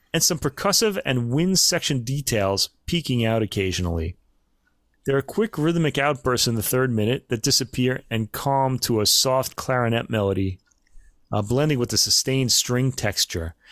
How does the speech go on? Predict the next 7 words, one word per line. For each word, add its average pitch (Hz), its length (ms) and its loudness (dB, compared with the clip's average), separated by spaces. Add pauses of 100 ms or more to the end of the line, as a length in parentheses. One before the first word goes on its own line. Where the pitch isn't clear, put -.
(260)
Distant 180 320 0
fanfares 143 540 0
are 123 60 0
heard 127 260 0
at 113 80 -4
four 123 240 0
forty, 151 500 -2